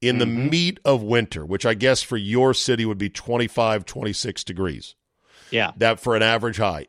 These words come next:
Speaker 1: If it was thirty-three degrees for an average high, would that be a better winter for you with f-, less snow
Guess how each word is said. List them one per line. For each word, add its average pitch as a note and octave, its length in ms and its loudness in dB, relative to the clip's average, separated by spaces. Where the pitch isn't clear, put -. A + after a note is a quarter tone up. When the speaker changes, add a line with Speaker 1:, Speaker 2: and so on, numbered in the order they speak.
Speaker 1:
If A#2+ 180 2
it C#3+ 60 0
was B2+ 260 0
thirty-three D#3 760 0
degrees G#2 480 0
for A#2 140 -4
an G#2+ 80 0
average G2+ 360 0
high, F2 380 0
would A#2+ 180 2
that C#3+ 220 4
be D3 120 4
a B2+ 60 2
better B2 280 2
winter A#2 380 0
for F2 240 -4
you C#2+ 200 -10
with G#2 280 0
f-, - 280 -20
less C#3 300 4
snow B2 560 2